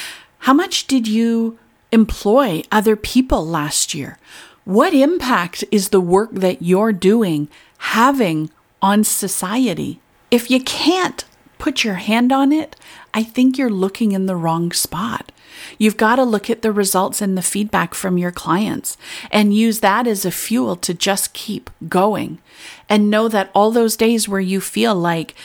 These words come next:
nobody's paying attention to you, nobody can hear you, nobody values the work that you do, you gotta start by valuing yourself and the work that you are doing. And then you will start seeing how other people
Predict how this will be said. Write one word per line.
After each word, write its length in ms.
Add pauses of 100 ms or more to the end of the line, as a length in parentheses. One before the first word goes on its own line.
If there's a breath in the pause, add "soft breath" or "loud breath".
(260 loud breath)
nobody's 500
paying 300
attention 460
to 140
you, 120
nobody 460
can 200
hear 180
you, 160
nobody 360
values 600
the 100
work 320
that 160
you 140
do, 380
you 100
gotta 280
start 340
by 160
valuing 600
yourself 640
and 180
the 60
work 280
that 220
you 220
are 140
doing. 400 (600 loud breath)
And 220
then 240
you 120
will 120
start 340
seeing 460 (180 soft breath)
how 340
other 280
people 520